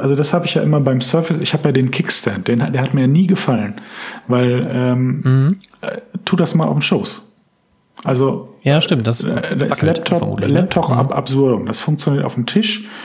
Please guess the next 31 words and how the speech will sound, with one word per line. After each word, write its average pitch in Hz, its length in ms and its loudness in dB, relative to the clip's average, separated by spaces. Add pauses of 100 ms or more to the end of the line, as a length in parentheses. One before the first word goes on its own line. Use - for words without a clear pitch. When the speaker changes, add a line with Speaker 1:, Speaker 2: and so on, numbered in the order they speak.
(260)
Speaker 1:
Da 139 120 0
ist - 220 -2
es - 80 -4
auch 143 160 -2
egal, 147 340 2
wie 190 40 4
es 175 100 0
funktioniert. 151 540 2
Und 135 100 0
dann 131 180 0
kannst 151 260 0
du 147 60 0
auch 143 100 0
noch 139 180 0
argumentieren, 131 720 0
okay, 139 320 2
du 135 120 0
kannst 143 240 0
das 139 120 0
allein 135 380 2
verstellen, 135 580 0
ohne 127 220 2
dass 123 220 0
du - 80 0
irgendwas 127 380 0
extra 135 360 -2
brauchst 120 340 2
oder 123 160 0
was 120 180 -2
weiß - 180 -2
ich. 147 200 0